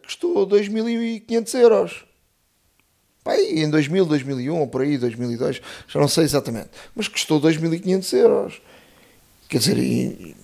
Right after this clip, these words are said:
quer dizer, nem, não se aproximava nada, eh, disto que estamos a falar. Ehm,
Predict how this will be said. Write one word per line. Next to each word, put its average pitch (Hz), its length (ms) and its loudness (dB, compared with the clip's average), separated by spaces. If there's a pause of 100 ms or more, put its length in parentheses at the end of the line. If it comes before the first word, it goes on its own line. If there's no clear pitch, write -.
(440)
quer - 120 -12
dizer, 107 180 -8
nem, 131 220 2
não 135 340 -2
se 135 100 -4
aproximava 151 580 -2
nada, 165 580 2 (420)
eh, - 760 -2
disto 156 300 -6
que - 60 -10
estamos 170 280 0
a 180 60 0
falar. 185 460 0 (640)
Ehm, 123 720 2